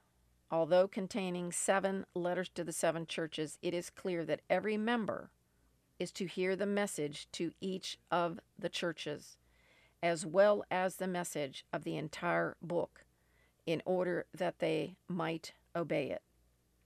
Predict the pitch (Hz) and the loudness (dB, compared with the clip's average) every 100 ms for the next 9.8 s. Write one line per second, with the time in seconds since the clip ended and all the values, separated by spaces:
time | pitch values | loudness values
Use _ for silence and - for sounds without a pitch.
0 | _ _ - 170 175 - 208 214 220 226 | _ _ -10 -2 -2 0 0 2 0 -2
1 | 220 233 185 - - _ _ _ _ 165 | 2 4 4 0 -8 _ _ _ _ -4
2 | 160 156 - 208 240 233 160 - - - | -2 -4 -2 0 2 0 -2 -8 -10 -12
3 | - _ _ _ _ _ _ _ _ _ | -20 _ _ _ _ _ _ _ _ _
4 | _ - 196 - 226 233 240 - 254 170 | _ -6 -4 2 2 2 -4 -4 2 2
5 | - - _ - 202 202 202 - 190 190 | 2 -2 _ -6 -6 -4 -8 0 0 0
6 | 202 202 190 202 - 196 214 - 202 208 | -4 -2 -2 -2 -4 -4 -6 0 0 0
7 | 208 - 190 185 190 - 180 - 185 - | -6 -4 -4 -2 -6 -4 -8 -6 -8 -4
8 | 165 165 165 160 - 170 - 165 170 165 | -4 -4 -8 -8 -8 -8 -8 -6 -8 -10
9 | - - 160 156 151 139 - | -12 -6 -6 -4 -4 -6 -10